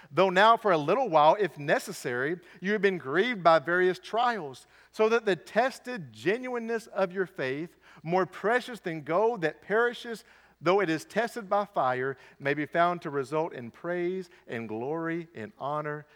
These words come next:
at the revelation of Jesus Christ." It says, "Persecution can be a good thing. Persecution can develop you," and that's what we see in this church. Let's read it together.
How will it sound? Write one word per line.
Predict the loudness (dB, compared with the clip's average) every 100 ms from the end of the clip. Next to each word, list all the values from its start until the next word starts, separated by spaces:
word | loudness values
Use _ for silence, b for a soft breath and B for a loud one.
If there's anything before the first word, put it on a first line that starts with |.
| b b
at | -8
the | -8
revelation | -6 -4 -4 -6 -8 -12 -18
of | -16
Jesus | -16 -16 -18
Christ." | -20 -20 -20 -20 -20 _ _ _ _ _ _ _ _ _ -18
It | -18 -18
says, | -18 -16
"Persecution | -6 -4 -6 -14 -14 -12 -12 -14
can | -8 -6 -6
be | -6
a | -8
good | -8 -10 -12
thing. | -18 -18 -20 _ _ _ _
Persecution | -6 -6 -6 -14 -12 -10
can | -8 -8
develop | -8 -2 0 0 -4
you," | -12 -12 -14 b b b
and | 0
that's | 0
what | 0
we | -8
see | -8 -6
in | -6
this | -8 -6
church. | -8 -8 B
Let's | 2 2
read | 2 0
it | -2
together. | -4 -2 0 -2